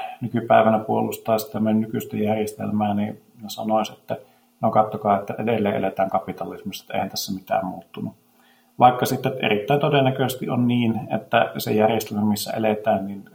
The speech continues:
se on erilaisempi verrattuna nykypäivän systeemeihin kuin mitä nykypäivä on siihen, missä Suomessa elettiin tuhat yhdeksänsataakahdeksankymmentäluvulla.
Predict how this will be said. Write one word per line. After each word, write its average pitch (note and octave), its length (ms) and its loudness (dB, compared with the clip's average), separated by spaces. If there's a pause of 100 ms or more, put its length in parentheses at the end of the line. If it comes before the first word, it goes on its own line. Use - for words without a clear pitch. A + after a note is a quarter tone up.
se - 160 -8
on G#2+ 100 -4
erilaisempi G#2 920 0 (480)
verrattuna G#2 500 0
nykypäivän G2+ 680 2 (100)
systeemeihin F#2+ 960 -4
kuin F#2 120 -10
mitä G2 180 -2
nykypäivä F#2+ 560 -4
on F#2+ 120 -6
siihen, F#2+ 320 -8
missä F#2+ 200 -8
Suomessa G2 440 -8
elettiin G2+ 540 -12
tuhat - 200 -18
yhdeksänsataakahdeksankymmentäluvulla. - 1040 0